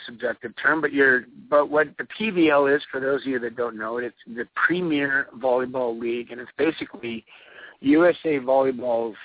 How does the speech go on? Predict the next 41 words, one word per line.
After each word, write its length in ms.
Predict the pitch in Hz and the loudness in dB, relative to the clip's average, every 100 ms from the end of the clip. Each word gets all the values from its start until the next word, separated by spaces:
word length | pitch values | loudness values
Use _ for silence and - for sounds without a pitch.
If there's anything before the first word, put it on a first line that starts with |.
| - | -12
attempt 540 | - - 143 139 123 | -10 -8 -4 -4 -4
with 160 | - 123 - | -6 -8 -6
Steve 240 | 131 127 | -6 -4
Bishop 340 | 110 120 - 113 | -2 -2 -4 -8
to 120 | - | -10
create 520 | 117 - 123 127 139 127 | -10 -8 -2 2 2 0
a 80 | |
professional 720 | 123 120 117 - 147 - 143 120 | -6 -6 -4 -2 0 -2 -4 -4
league 300 | 123 123 110 - | -4 -6 -8 -8
here 240 | 131 127 | -2 -2
in 180 | 127 120 | -2 -8
the 80 | 117 - - | -12 -14 -2
States. 280 | 120 110 - - | 0 0 -4 -10
Now, 320 | 123 120 117 - - - - - - | -8 -6 -8 -14 -20 -20 -20 -20 0
you 140 | 165 | 4
were 120 | 170 | 6
right. 300 | 156 165 143 | 6 4 2
You 80 | 143 | 0
made 200 | 151 147 | 0 0
a 40 | |
mention 380 | 131 143 147 131 | -2 -4 -4 -6
earlier. 400 | 135 135 131 120 | -2 0 0 0
It's 120 | 117 - | -2 -2
kind 200 | 135 135 | -2 -2
of 80 | 127 | -2
the 80 | 113 - - | -8 -12 -4
seedlings. 600 | 143 139 131 120 120 113 | -2 0 -2 -4 -6 -10
It's 140 | 110 - | -14 -14
the 60 | 123 | -8
grassroots, 640 | 123 135 131 - 135 135 127 - - - | 0 2 2 -2 -2 -2 -2 -12 -20 -8
so 120 | - 127 | 0 0
to 80 | 107 | -2
speak, 300 | - 127 107 | -6 -4 -4
of 100 | 117 | -6
this 140 | 120 - | -8 -6
whole 180 | 131 123 - | -2 -2 0
thing. 260 | 127 120 | -2 0
And 140 | 120 123 | -4 -2
we 100 | 135 | 4
all 200 | 170 175 | 4 4
know 400 | 143 127 123 | 2 0 0